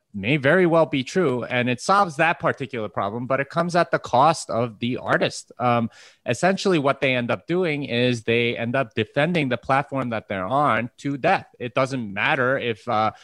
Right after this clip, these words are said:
if there are flaws or whatever, they become sort of, uh,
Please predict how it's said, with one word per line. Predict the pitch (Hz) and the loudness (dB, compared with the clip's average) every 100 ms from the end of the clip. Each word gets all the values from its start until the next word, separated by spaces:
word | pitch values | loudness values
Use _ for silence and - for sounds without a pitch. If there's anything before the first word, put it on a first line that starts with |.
| - - | -16 -10
if | 107 | -4
there | 123 113 | 0 0
are | 107 | 0
flaws | - 135 175 139 | -2 0 2 2
or | 107 | -2
whatever, | 82 78 82 127 147 | -4 -4 -2 -2 2
they | 110 | 0
become | 131 - - 131 131 | -2 -6 0 2 2
sort | - 123 | -2 -2
of, | 117 107 _ - _ - | -2 -6 _ -20 _ -4
uh, | 120 110 104 | 0 2 2